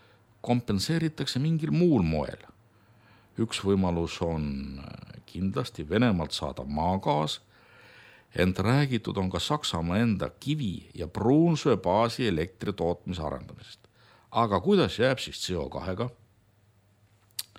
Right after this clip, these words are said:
Lugedes Kyoto protokollis püstitatud ülesandeid, tekib tahes-tahtmata pähe mõte, et kogu selle tegevuse sisuks ei ole muud kui üks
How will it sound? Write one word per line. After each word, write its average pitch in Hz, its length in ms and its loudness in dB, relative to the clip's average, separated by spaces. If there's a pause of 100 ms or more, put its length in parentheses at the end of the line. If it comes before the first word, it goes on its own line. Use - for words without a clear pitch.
(1600)
Lugedes 170 480 8
Kyoto 110 460 4
protokollis 110 640 0
püstitatud 110 560 -2
ülesandeid, 101 600 -2
tekib 143 360 -6
tahes-tahtmata 131 840 -4
pähe 131 260 -2
mõte, - 440 -6
et - 160 -14
kogu 175 320 -2
selle 87 200 -6
tegevuse 127 580 0
sisuks - 460 -6
ei 87 40 -2
ole 82 160 -2
muud 143 320 -2
kui 92 240 0
üks - 200 -12